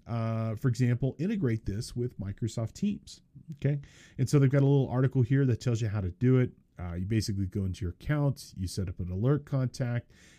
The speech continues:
and what it'll generate for you is what's called a webhook. And a webhook will allow a third-party tool to send a notification to, uh, Microsoft Teams. So if I'm in my account, for example,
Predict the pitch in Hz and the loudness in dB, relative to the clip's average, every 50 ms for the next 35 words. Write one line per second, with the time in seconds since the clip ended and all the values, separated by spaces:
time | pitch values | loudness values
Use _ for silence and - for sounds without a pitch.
0 | _ _ 131 120 120 120 120 117 117 131 131 135 131 127 127 107 - 123 143 180 | _ _ -2 0 2 2 2 2 2 2 4 4 4 4 2 2 2 2 2 4
1 | 185 175 151 131 - - 131 120 120 120 113 - - 113 - - - 113 101 101 | 4 4 4 4 4 2 0 2 2 2 0 0 -2 -4 -4 -2 -2 -2 0 0
2 | 95 117 143 170 165 - 117 95 - - - 95 92 98 110 131 143 139 - 147 | -2 -2 -4 0 0 0 0 0 -4 -8 -10 -8 -6 -4 -2 -2 0 2 2 2
3 | 131 123 - - 117 110 110 110 110 107 - - 101 98 101 104 110 113 120 127 | 2 0 -2 -4 -4 -2 -2 -2 -2 -4 -6 -6 -6 -4 -4 -2 -2 -2 -2 -2
4 | 131 135 135 139 135 135 - - _ _ _ _ - - - - 147 147 143 - | -2 0 0 0 -2 -2 -6 -14 _ _ _ _ -12 -10 0 2 2 2 4 2
5 | - 143 131 127 - - 127 120 110 - - - 113 104 104 98 98 98 92 92 | 2 2 2 0 0 -2 -2 0 0 -2 -4 -4 -4 -4 -2 -2 -4 -4 -4 -6
6 | - 87 - 95 90 90 87 - 98 95 95 101 - - 73 - - - 90 87 | -8 -6 -6 -6 -6 -6 -6 -6 -6 -6 -6 -6 -8 -10 -14 -16 -8 -6 -4 -4
7 | 90 87 87 101 - _ _ _ _ _ _ _ - - 87 85 80 78 65 - | -4 -4 -6 -6 -10 _ _ _ _ _ _ _ -10 -8 -8 -6 -6 -8 -8 -8
8 | 82 87 - - 95 - - 87 90 - - - 160 165 135 135 139 - - _ | -8 -10 -8 -8 -10 -8 -6 -8 -8 -8 -4 -2 0 0 0 -2 -6 -12 -20 _
9 | 131 - _ _ _ _ _ _ _ _ _ _ _ _ _ _ _ _ _ _ | -20 -20 _ _ _ _ _ _ _ _ _ _ _ _ _ _ _ _ _ _
10 | _ - - - - - 139 123 110 - 107 95 92 90 87 82 87 87 82 80 | _ -20 -20 -16 -2 2 2 2 4 2 0 0 0 -2 -4 -4 -6 -6 -8 -8
11 | - - - - 117 117 - - - 117 107 98 110 110 110 110 101 - 110 110 | -8 -6 -6 -4 -4 -6 -8 -6 -6 -6 -4 -2 -2 -2 -2 -2 -2 -2 -2 -2
12 | 107 104 | -2 -4